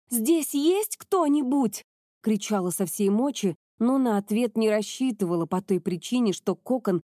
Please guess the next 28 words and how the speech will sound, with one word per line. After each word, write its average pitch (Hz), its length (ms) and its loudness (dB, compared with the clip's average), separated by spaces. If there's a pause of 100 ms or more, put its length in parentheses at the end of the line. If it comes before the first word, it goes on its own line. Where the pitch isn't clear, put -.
(140)
подобно 185 480 2
толще 185 400 -2
воды, 180 320 0
блокировал 170 640 -2
звуки. 170 540 -4 (220)
К - 80 -20
тому 247 280 2
же 311 100 0
не 254 140 2
исключала, 226 640 -2
что 208 180 -2
несчастная 202 600 0
могла 185 380 0
быть 170 220 -2
уже 165 220 -2
без 151 180 -4
сознания. 151 720 -6 (300)
Наконец 196 480 0
я 180 120 0
добралась 190 500 0
до 180 120 0
единственной 208 600 0
комнаты, 190 500 0
служившей 180 640 -2
и 165 40 -2
гостиной, 185 680 0
и - 20 2
спальней, 196 600 0